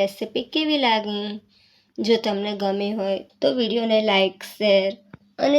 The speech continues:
સબસ્ક્રાઇબ કરજો. અને બાજુમાં રહેલી બેલ આઇકન ટિક કરજો, જેથી મારા નવા નવા વીડિયો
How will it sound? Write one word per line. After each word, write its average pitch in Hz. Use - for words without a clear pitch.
સબસ્ક્રાઇબ 269
કરજો. 202
અને 269
બાજુમાં 254
રહેલી 208
બેલ 208
આઇકન 208
ટિક 302
કરજો, 202
જેથી 214
મારા 208
નવા 208
નવા 208
વીડિયો 262